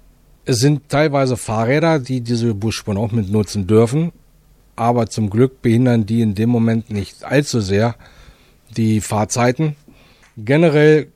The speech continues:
kann ich sowas nur befürworten. Was ich nicht gut finde, das ist auf ganz vielen Teilen in Göttingen, dass die Radwege auf einmal auf die Straße geführt werden und das auch unmittelbar vor Bushaltestellen,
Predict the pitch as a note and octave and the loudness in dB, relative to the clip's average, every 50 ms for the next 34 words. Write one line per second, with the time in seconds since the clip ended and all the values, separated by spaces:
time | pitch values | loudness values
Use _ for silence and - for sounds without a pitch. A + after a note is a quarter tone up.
0 | _ _ - C3 B2+ B2+ B2 G#2 B2 A#2+ A2+ A#2+ - A2 A#2 G#2+ F#2+ G2+ - - | _ _ 0 2 4 4 4 4 2 2 2 0 0 0 -2 -2 -2 -4 -2 2
1 | B2+ C3+ C3+ B2+ B2+ B2+ B2+ - C#3+ C#3+ C#3+ C#3+ - _ _ _ _ _ _ _ | 2 4 4 4 4 4 2 2 -2 -6 -6 -8 -12 _ _ _ _ _ _ _
2 | _ - - - - - G#2+ B2 B2+ - B2+ A#2+ G#2+ - - - - - C3+ D3+ | _ -20 -20 -20 -10 -4 -2 -2 0 0 -2 -4 -4 -6 -10 -14 -6 0 2 2
3 | F3 - - _ _ _ _ _ _ - - A#2+ A2 - - B2 A#2+ B2 C3 C#3 | 2 2 -2 _ _ _ _ _ _ -6 -4 -4 -2 -2 0 0 0 2 0 -2
4 | C#3+ C#3+ _ _ _ _ _ _ _ _ _ - - G#2 G#2 - B2 B2+ A2+ - | -4 -8 _ _ _ _ _ _ _ _ _ -10 -8 -6 -4 -2 -2 -4 -4 -4
5 | - - - _ - - G#2+ G2 C3 C#3+ D3+ - - - A#2+ A2 G#2 G2 - G2+ | -8 -10 -14 _ -18 -18 -6 -2 -2 -2 -2 -2 -4 -4 -4 -4 -4 -4 -6 -6
6 | G2+ G2+ G#2 A2 A#2 C3 A#2+ - - _ _ - A2 G2+ G#2+ G#2 G2+ A2 A#2 A2+ | -6 -4 -4 -4 -4 -6 -8 -12 -18 _ _ -10 -8 -4 -4 -4 -2 -2 -2 -2
7 | A#2+ B2+ C#3 - _ _ _ - - G#2 G2+ - A2+ G#2 F#2 A#2 B2+ A#2+ - A#2 | -2 -2 -4 -8 _ _ _ -8 -6 -4 -4 -4 -4 -2 0 0 0 0 0 0
8 | A2+ A2+ A2+ A#2 B2 B2 A#2+ - _ _ _ _ _ - - G#2+ G2+ A2+ A2+ A#2 | 0 2 2 2 0 0 -2 -6 _ _ _ _ _ -12 -10 -10 -10 -8 -6 -2
9 | A#2 A2+ A2+ A2 A2 - - - A2+ - - F#2+ - - - F#2+ G2 - G2+ F#2 | -2 0 0 -2 -2 -6 -8 -8 -8 -8 -10 -12 -10 -8 -8 -6 -6 -6 -8 -10
10 | F2+ - - A2 G#2 - - G#2+ G#2+ G#2+ G#2 - - A#2+ G#2 G#2+ G#2+ - - G#2+ | -8 -6 -4 -4 -4 -4 -6 -6 -6 -6 -8 -8 -10 -8 -6 -4 -4 -4 -6 -6
11 | G#2 G2+ - - B2 A#2+ A#2+ A2+ A#2 G#2+ G#2 G#2 G2 - A2 F#2+ F#2+ B2+ C3 - | -8 -8 -4 -2 0 0 0 0 -2 -2 -2 -4 -4 -4 -4 -2 0 0 0 0
12 | B2 A2+ A2 G2+ G2 - - A#2 A2 A2+ A2+ | -2 -2 -4 -4 -6 -6 -4 -2 0 0 -2